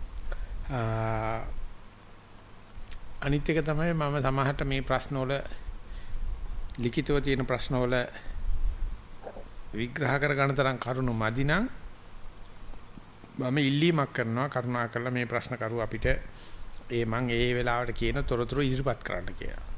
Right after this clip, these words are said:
එතකොටත් මම ඉල්ලා හිටිනවා මේ මයික් එක පාවිච්චි කරන්න කියලා. නමුත් ප්‍රශ්නේ තියෙන්නේ සමහරට්ලාට මම එහෙම කියනකොට හුඟ දෙනෙක් ඉදිරිපත් වෙන්නේ නැහැ. ප්‍රශ්න කරුගේ නම නැහැනේ මේකේ.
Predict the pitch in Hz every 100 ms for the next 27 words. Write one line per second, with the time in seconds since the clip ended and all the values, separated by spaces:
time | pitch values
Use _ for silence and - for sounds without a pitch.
0 | - - - - - - 131 139 135 151
1 | 160 139 131 127 120 110 113 107 113 127
2 | 120 113 110 113 123 123 117 110 113 -
3 | 123 117 117 - 131 101 - - - -
4 | - 127 127 - 127 - 139 127 120 131
5 | 123 120 120 110 113 123 131 123 123 113
6 | 120 - 120 113 123 143 123 117 131 135
7 | 117 117 113 - 123 139 98 - - -
8 | - - - - - - - - - -
9 | - - - - - 113 123 120 113 113
10 | 117 113 135 160 151 147 131